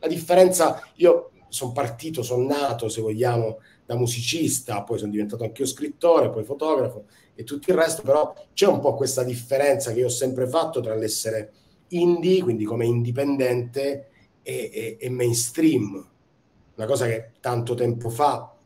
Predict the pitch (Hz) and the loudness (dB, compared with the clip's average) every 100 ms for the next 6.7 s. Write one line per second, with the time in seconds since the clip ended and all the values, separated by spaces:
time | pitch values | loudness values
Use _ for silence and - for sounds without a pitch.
0 | - 110 110 107 - 117 117 - 127 113 | -10 -6 -4 -6 -6 -6 -4 -2 0 0
1 | 110 117 - 107 107 104 107 - 110 127 | -4 -8 -8 -6 -4 -4 -8 -10 -6 -4
2 | 127 - _ _ 220 143 139 196 156 120 | -6 -14 _ _ 0 4 10 10 10 6
3 | 120 120 120 - 165 160 160 - 131 117 | 2 2 0 0 4 4 4 2 0 0
4 | - - _ _ 120 113 110 110 107 - | -2 -14 _ _ -4 -2 -2 -2 -6 -14
5 | _ _ - - 208 208 - 208 - - | _ _ -4 0 6 6 6 2 -8 -18
6 | _ 151 82 - - 107 - | _ 0 0 -4 -10 -10 -10